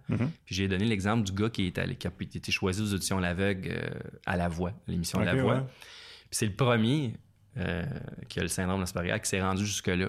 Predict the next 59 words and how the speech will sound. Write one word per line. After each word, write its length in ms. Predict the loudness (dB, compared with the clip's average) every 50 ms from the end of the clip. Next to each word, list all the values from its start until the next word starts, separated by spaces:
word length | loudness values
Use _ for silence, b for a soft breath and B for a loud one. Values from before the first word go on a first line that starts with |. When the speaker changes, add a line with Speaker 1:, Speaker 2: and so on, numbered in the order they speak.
| -2 -2
Speaker 1:
Hmm. 140 | -2 -2 0
Speaker 2:
jusqu'à 300 | -2 -2 -2 -2 -2 0
passer, 400 | 0 0 0 0 0 -2 -2 -2
puis 100 | -2 -2
à 100 | -2 -2
chanter 340 | -2 0 0 0 2 2 0
devant 240 | 0 0 0 0 0
deux, 140 | 0 -2 -2
trois 180 | -2 -2 0
millions 220 | 0 0 0 -2 -4
de 60 | -6
personnes. 360 | -6 -8 -6 -6 -6 -6 -6 -8 B B B B B B B B B B B B
Puis 80 | 0 2
là, 120 | 2 4
je 80 | 4 4
leur 140 | 4 4 2
dis, « 160 | 2 0 -2 0
Pensez-vous 440 | 0 0 0 0 0 -2 -2 -4 -4
que, 140 | -2 0
euh, 320 | 0 0 0 -2 -4 -6 -6 -8 -10 -12 -14 -16 -20 _ _ _ _ _ _ _ _ _ _ _ _ _ -10
il 80 | -4
se 80 | -2 0
levait 180 | 2 2 4 4
le 40 | 4
matin, 300 | 4 2 2 2 2 2
lui, 160 | 2 2 0
puis 100 | -2 -6
qu'il 100 | -8 -6
se 60 | -4
disait, 160 | -2 0 2
Ah 240 | 2 2 2 2 2 2
non, 300 | 0 0 0 0 0 -2
euh, 40 | -2 -4 -8 -10 _ _ _ _ _ _ _
j'irai 320 | -4 0 0 2 2 2 0
pas 140 | 0 0 0
parce 200 | 0 -2 -2 -2
que 80 | -2
j'ai 180 | -2 -2 -2 -2
ça, 340 | -2 0 0 2 2 2 0
j'ai 120 | 0 0
Speaker 1:
Hmm. 60 | 2
Speaker 2:
peur 140 | 2 2 2 2
de 100 | 0 0
ci, 100 | -2 -4
j'ai 40 | -4
peur 160 | -2 0 0
de 80 | 0 0
ça. » 160 | 0 -2 0 0
Il 80 | 0
est 120 | 0 0 -2
allé, 260 | -2 -2 -4 -6 -8 -8 -8 -4
il 20 |
est 100 | -2 0
allé, 240 | 2 2 2 0 0
puis 180 | -2 -2 -4
il 20 | -2
s'est 160 | 0 0 0
rendu 180 | 0 0 0 -2
jusque-là. 280 | -2 -4 -4 -4 -4